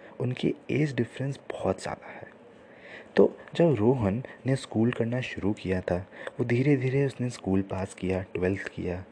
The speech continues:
एग्जाम्स में भी अच्छे नंबर आए, फिर वो कॉलेज गया, कॉलेज में उसने खूब मस्ती की, है ना? उसने थोड़े बहुत अर्निंग के सोर्सेज भी जनरेट किए, वहाँ से थोड़ा बहुत पैसा भी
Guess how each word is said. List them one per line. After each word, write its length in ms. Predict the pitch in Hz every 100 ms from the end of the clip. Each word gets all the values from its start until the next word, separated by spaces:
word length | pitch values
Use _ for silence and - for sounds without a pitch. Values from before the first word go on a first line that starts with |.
| - 85
एग्जाम्स 500 | 87 90 92 101 104
में 120 | 110
भी 100 | 120
अच्छे 260 | 113 -
नंबर 320 | 107 107 107 92
आए, 160 | 90 - - - -
फिर 100 | 131
वो 100 | 147
कॉलेज 460 | - 85 92 120 -
गया, 240 | 101 98 - - -
कॉलेज 300 | 110 117 127
में 80 | 123
उसने 220 | - 135
खूब 280 | - 160 156
मस्ती 360 | 120 - 120
की, 200 | 120 107 - - - - -
है 60 | 117
ना? 140 | 113 - - -
उसने 220 | - 165
थोड़े 260 | - 139
बहुत 380 | 147 139 139 143
अर्निंग 460 | - 98 101 120 127
के 100 | 135
सोर्सेज 500 | - 87 82 110 117
भी 100 | 120
जनरेट 380 | 107 101 107 -
किए, 240 | - 110
वहाँ 220 | 120 107
से 140 | 127 139
थोड़ा 260 | - 110
बहुत 220 | 113 139 -
पैसा 280 | - -
भी 240 | 104 120